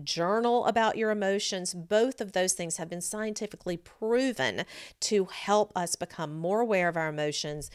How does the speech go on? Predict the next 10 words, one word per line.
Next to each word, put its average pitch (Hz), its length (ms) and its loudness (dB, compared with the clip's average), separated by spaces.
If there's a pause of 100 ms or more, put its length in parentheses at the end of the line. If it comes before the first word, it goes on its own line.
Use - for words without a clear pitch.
(140)
And 180 160 -2
again, 156 360 -2
awareness 160 760 0 (600)
then 147 400 4
just 139 320 0
helps - 340 0
us 170 160 2
become 160 340 -6
more 135 300 -6
regulated. 196 800 2